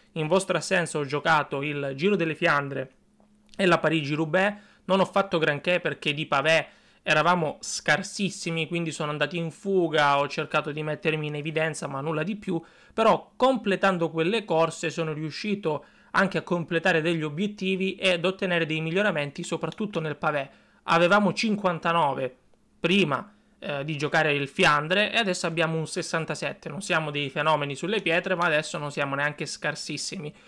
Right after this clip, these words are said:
come prima. Inoltre come recupero abbiamo A e ho ottenuto anche qualche altro miglioramento per quanto concerne vigore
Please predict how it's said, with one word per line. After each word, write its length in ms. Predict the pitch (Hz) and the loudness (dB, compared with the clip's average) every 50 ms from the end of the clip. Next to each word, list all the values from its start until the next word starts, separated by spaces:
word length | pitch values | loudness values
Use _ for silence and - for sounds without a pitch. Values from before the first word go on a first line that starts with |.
| - - - _ - | -20 -20 -20 _ -4
come 240 | - 202 226 262 254 | 0 2 2 2 2
prima. 420 | 262 226 247 254 254 254 247 240 - | 2 0 0 2 2 2 2 2 2
Inoltre 480 | - 240 240 226 226 214 208 - 175 156 | 0 0 0 0 0 0 0 -2 -4 -2
come 240 | - 180 175 175 175 | 0 0 2 2 2
recupero 500 | 170 170 170 233 240 180 - 165 151 151 | 0 0 -2 -2 -2 0 2 2 2 2
abbiamo 600 | 143 143 139 170 165 151 143 147 147 156 - _ _ | 0 0 2 2 2 2 0 -2 -4 -6 -8 _ _
A 360 | - 190 185 185 220 233 - - - _ - | 4 6 8 8 6 4 2 -6 -20 _ -4
e 100 | - 208 | 0 2
ho 60 | 202 | 4
ottenuto 440 | 202 202 202 - 254 214 196 196 220 | 4 2 0 -2 -2 -2 0 0 0
anche 240 | - 175 165 - 185 | -2 -2 -2 -6 -8
qualche 320 | - 175 156 143 - - | -4 -4 -4 -4 -2 -2
altro 260 | 170 160 156 - - 156 | -2 -2 -2 -4 -6 -6
miglioramento 680 | 156 156 151 180 202 220 185 170 156 151 - - 143 | -4 -2 0 2 2 2 2 0 -2 -4 -4 -8 -6
per 160 | - - 156 | -6 -6 -6
quanto 360 | - - 160 185 180 - 165 | -4 -4 -4 -4 -2 -4 -4
concerne 680 | 165 175 170 160 156 - 160 147 143 139 147 143 143 - _ _ _ _ _ _ - | -2 -2 -4 -2 -2 0 0 0 0 -2 -6 -8 -10 -12 _ _ _ _ _ _ -4
vigore 680 | 180 214 262 226 185 170 170 170 165 170 170 170 | 0 0 2 4 6 6 8 8 6 4 2 0